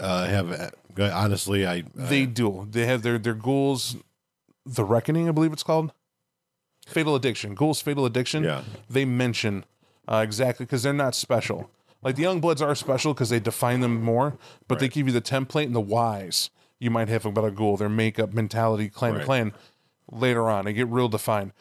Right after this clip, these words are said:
Speaker 2: And the Youngbloods are less, a book about Youngbloods would be, like, ten people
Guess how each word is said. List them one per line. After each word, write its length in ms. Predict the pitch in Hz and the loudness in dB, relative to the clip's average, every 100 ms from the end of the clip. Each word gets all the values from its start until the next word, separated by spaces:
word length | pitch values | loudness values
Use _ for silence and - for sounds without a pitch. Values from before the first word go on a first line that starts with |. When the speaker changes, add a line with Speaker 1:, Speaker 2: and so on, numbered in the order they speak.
| _ | _
Speaker 2:
And 120 | - | -2
the 60 | 117 | 0
Youngbloods 440 | 127 139 147 143 127 | 2 2 0 0 -2
are 140 | 135 | 0
less, 420 | 117 123 120 - - _ _ _ _ - _ | 2 2 0 -4 -8 _ _ _ _ -20 _
a 120 | - 139 | -4 -4
book 240 | 117 147 | -2 -2
about 180 | 135 139 | 0 0
Youngbloods 360 | 127 131 117 107 | 0 0 0 0
would 80 | |
be, 80 | 113 | 0
like, 200 | 110 113 | 2 2
ten 200 | - 120 | 0 0
people 400 | 110 104 107 101 | 2 0 0 -6